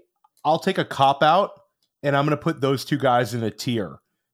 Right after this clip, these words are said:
because I think both of those two guys are, are, like, really, really, really close, and we've seen it. But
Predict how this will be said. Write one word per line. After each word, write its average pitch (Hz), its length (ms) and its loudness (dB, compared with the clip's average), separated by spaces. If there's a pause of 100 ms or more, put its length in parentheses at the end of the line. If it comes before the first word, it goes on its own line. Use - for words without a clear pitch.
because 127 220 -2
I 139 100 4
think 127 240 -2
both 131 240 0
of 131 120 -2
those 131 220 0
two 135 140 -4
guys 120 440 2
are, 110 520 0 (1080)
are, 127 240 2
like, 110 380 0
really, 135 380 0
really, 131 280 0
really 123 260 -2
close, 135 420 -2
and 135 120 -2
we've 117 160 -4
seen 131 280 -2
it. 151 240 -4 (560)
But 135 460 -2